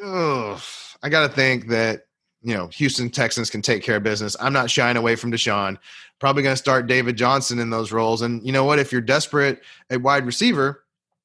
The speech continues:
you might even think about one of the three wide receivers. Now, which one of them that is, that's the question. It's Brandon Cooks,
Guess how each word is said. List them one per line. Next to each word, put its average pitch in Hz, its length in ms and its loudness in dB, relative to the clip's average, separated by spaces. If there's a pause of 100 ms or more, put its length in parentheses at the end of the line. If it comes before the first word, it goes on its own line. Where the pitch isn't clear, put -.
(200)
you 135 80 -6
might 135 200 4
even 170 200 0
think 165 220 0
about 160 240 2
one 160 160 0
of 160 80 0
the 160 80 0
three 160 240 -4
wide 156 240 0
receivers. - 640 -8 (460)
Now, 101 380 -4
which 123 200 -4
one 139 140 2
of 139 80 2
them 139 200 2
that 131 180 2
is, 220 480 0 (100)
that's 151 220 0
the 120 80 -10
question. 185 520 -2 (260)
It's - 100 -20
Brandon 202 340 2
Cooks, - 540 -2